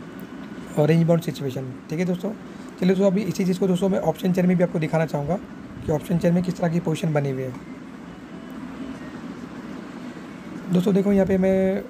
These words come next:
option chain को लेकर आ चुका हूँ दोस्तों आपके पास। यहाँ पे देखो दोस्तों अगर आप यहाँ पे ध्यान से देखोगे friends यहाँ पे तो call side में अगर देखोगे सबसे highest open interest बना हुआ है दोस्तों ये है थर्टी फ़ाइव थाउजेंड के level पे, जो तकरीबन, तकरीबन, अ,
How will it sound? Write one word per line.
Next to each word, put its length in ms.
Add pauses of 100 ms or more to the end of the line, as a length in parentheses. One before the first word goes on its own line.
option 360
chain 280
को 180 (1500)
लेकर 280
आ 100
चुका 160
हूँ 80
दोस्तों 220
आपके 220
पास। 260
यहाँ 140
पे 120 (720)
देखो 200
दोस्तों 160
अगर 120
आप 120
यहाँ 140
पे 80
ध्यान 200
से 120
देखोगे 360
friends 300
यहाँ 120
पे 160
तो 160 (360)
call 180
side 180
में 60
अगर 120
देखोगे 300
सबसे 280
highest 340
open 140
interest 280
बना 140
हुआ 100
है 80
दोस्तों 300
ये 200
है 220
थर्टी 280
फ़ाइव 260
थाउजेंड 220
के 80
level 300
पे, 120
जो 140
तकरीबन, 360
तकरीबन, 360 (1300)
अ, 580